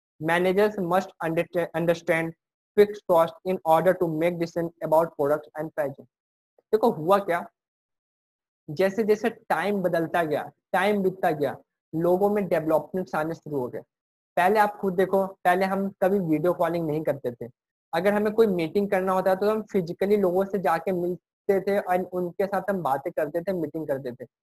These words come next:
But आज का time ऐसा आ गया है कि आप लोगों के साथ video conferencing कर सकते हो,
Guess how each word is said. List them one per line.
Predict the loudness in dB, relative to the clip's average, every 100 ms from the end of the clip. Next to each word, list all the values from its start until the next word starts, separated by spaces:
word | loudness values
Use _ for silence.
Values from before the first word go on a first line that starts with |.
| _ _ _ -2
But | -2 0
आज | 0 2
का | -2
time | 0 2 2
ऐसा | 2 2
आ |
गया | 4 2
है | 2
कि | 0
आप | -2 0
लोगों | -2
के | -2 -2
साथ | -2
video | -2 0 2 0
conferencing | -2 -6 -4 -8 -6 -4
कर | -2
सकते | -2 -6 -4 -4
हो, | -4